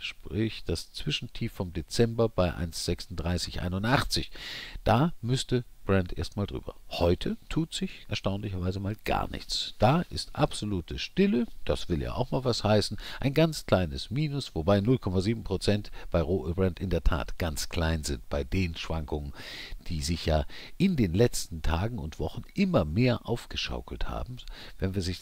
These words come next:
das mal hier im logarithmischen Chart anschauen würde, dann sieht man, wie extrem die Handelsspannen geworden sind gegenüber der ohnehin schon bewegten Phase im Dezember und November.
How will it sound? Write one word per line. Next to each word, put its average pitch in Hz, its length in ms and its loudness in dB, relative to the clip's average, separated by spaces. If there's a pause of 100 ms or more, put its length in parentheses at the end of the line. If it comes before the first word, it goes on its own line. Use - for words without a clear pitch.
(120)
das - 240 0
mal 87 140 2
hier 80 180 0
im 73 100 -4
logarithmischen 69 840 -2
Chart 60 380 -6
anschauen 65 560 -6
würde, 87 280 0
dann 71 120 -4
sieht - 200 -8
man, 65 180 -4
wie 58 140 -12
extrem 110 840 2 (400)
die - 120 2
Handelsspannen 82 680 0
geworden 76 440 -2
sind 76 220 -4
gegenüber 110 520 2
der 85 240 2
ohnehin 117 380 4
schon 90 180 -2
bewegten 82 480 -2
Phase 95 400 4
im 82 140 -4
Dezember 92 460 2
und 73 180 -6
November. 113 440 4